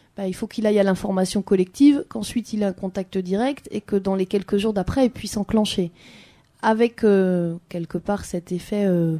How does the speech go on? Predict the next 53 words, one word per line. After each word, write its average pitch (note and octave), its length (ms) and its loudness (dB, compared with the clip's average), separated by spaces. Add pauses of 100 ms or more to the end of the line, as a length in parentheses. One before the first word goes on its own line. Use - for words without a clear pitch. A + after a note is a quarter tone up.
(120)
positif, G3 500 6
hein, D#4 160 2
ça A3+ 160 -10
veut G3 140 -8
dire G#3 240 -10
que G#3 80 -2
l'école G3 280 -2
répondait G#3 680 -2
bien G#3 300 -4
à F#3+ 80 -6
cette G3 240 -8
attente. E4+ 380 -6 (600)
Euh, - 720 -8
bah, G#3+ 140 2
on G#3+ 100 2
a G#3+ 80 4
aujourd'hui G#3+ 500 2
un, G3+ 280 0 (180)
un G#3 140 0
risque, D#4 360 0
c'est A#3 160 -4
qu'il A#3 160 -4
y A3 40 2
a - 20 2
un G#3+ 60 0
décalage B3+ 560 2
entre G#3 260 -6
ceux - 180 -8
qui - 140 -2
nous A#3 100 4
disent A3 220 0
aujourd'hui, « B3 460 0
Je G#3+ 100 -8
veux A3+ 100 -2
participer - 520 -6
à G#3 40 0
l'école G#3 280 -2
de G3+ 60 -4
la G3 100 2
deuxième G3 320 -4
chance », E4+ 280 -6 (360)
et G#3+ 80 4
le A3 60 4
moment A#3 300 4
auquel C#4+ 280 2
on C4 80 0
sera - 180 -2
en B3+ 80 2
capacité A#3 600 -2
de B3+ 60 2
leur A3 120 4
répondre A#3 360 0
oui, A3+ 200 0